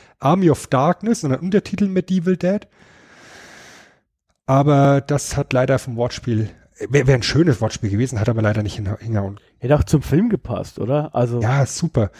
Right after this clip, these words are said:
Speaker 2: Ja.
Speaker 1: Und B-, Bruce Campbell hat auch gemeint, dass eigentlich schon der zweite Teil im Mittelalter hätte spielen sollen, aber das hat damals einfach terminlich nicht hingehauen. Deswegen ist eben der zweite Teil so, wie er ist, irgendwo auf eine Art und Weise ein Remake vom, vom ersten.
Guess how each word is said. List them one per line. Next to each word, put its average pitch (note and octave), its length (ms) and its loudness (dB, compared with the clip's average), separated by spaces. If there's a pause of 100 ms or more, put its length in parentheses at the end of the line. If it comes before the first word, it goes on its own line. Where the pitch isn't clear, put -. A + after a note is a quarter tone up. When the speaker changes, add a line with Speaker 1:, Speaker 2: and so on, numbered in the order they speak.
Speaker 2:
Ja. B2+ 120 -6
Speaker 1:
Und C3 320 0 (240)
B-, - 80 -8 (140)
Bruce C#3+ 240 -2
Campbell D#3+ 280 2
hat D3 100 4
auch - 40 -16
gemeint, C3+ 300 0
dass - 120 -2
eigentlich D#3 300 2
schon D#3 140 -4
der C3 100 0
zweite C3+ 440 0
Teil C3 220 0
im B2+ 120 -2
Mittelalter C3 400 2
hätte A#2 200 -2
spielen C3 360 -2
sollen, C#3+ 220 -2
aber C3+ 120 0
das B2 160 -2
hat - 200 -4
damals C#3 440 2
einfach C3+ 460 -2 (600)
terminlich E3 800 4
nicht D3 300 -2
hingehauen. D#3 520 2
Deswegen C#3 360 0
ist D#3 180 -2
eben D#3+ 120 0
der D3 140 2
zweite C#3+ 380 -4
Teil C#3+ 300 0
so, D3+ 320 -6
wie D3+ 80 4
er C#3 120 2
ist, D#3 380 -2 (1080)
irgendwo D3+ 500 4
auf C#3+ 160 2
eine D3+ 120 2
Art C#3+ 180 0
und C#3 60 -4
Weise C#3 280 4
ein C3 100 2
Remake D3+ 600 2
vom, D3 260 -2
vom - 160 -14
ersten. D3 600 0